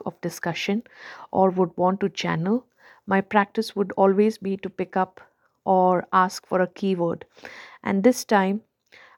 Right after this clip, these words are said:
I heard the keyword physical body. Oftentimes, the words,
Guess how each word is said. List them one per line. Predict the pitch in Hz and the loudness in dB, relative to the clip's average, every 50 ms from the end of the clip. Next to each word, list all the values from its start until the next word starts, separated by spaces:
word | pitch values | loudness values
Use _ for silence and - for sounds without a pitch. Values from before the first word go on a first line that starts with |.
| _ _ | _ _
I | - 196 190 | -2 -2 0
heard | 175 196 202 208 196 | 4 4 4 4 4
the | 196 196 | 0 -4
keyword | - - 202 190 190 175 180 180 180 - | -2 -2 0 0 2 2 2 2 2 -2
physical | - - - 208 196 208 202 - 208 196 196 196 | -4 0 0 2 2 0 -2 0 0 2 2 0
body. | 180 214 156 170 175 175 170 170 170 170 _ _ _ _ _ _ _ _ _ _ _ _ _ _ - - - - - - - _ _ _ _ | -2 -2 -2 0 0 0 0 -2 -8 -14 _ _ _ _ _ _ _ _ _ _ _ _ _ _ -20 -20 -20 -20 -20 -20 -20 _ _ _ _
Oftentimes, | - 254 269 - - 320 311 302 - 226 208 202 214 240 - - _ _ | 6 6 6 6 0 -2 0 2 2 2 2 0 -2 -4 -8 -12 _ _
the | 175 208 | -2 0
words, | 196 196 202 202 214 220 202 196 - - - - - | 2 4 4 6 4 4 0 -2 -12 -16 -18 -18 -20